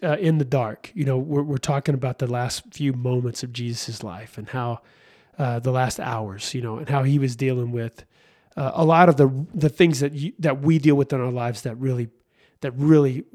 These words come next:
are dark situations for us, really have us lost and anxious. And how do we get out of this, you know?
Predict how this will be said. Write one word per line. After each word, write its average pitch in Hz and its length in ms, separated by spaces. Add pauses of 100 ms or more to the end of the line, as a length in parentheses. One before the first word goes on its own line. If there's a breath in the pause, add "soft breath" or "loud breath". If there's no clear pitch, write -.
(200)
are 127 140
dark 135 460
situations 120 640
for 117 180
us, - 140
really 127 220
have 123 220
us - 160
lost 113 480
and 110 100
anxious. 120 500
And 110 100
how 127 80
do 123 60
we 117 120
get 120 140
out 98 140
of 87 60
this, - 220
you 113 60
know? 107 120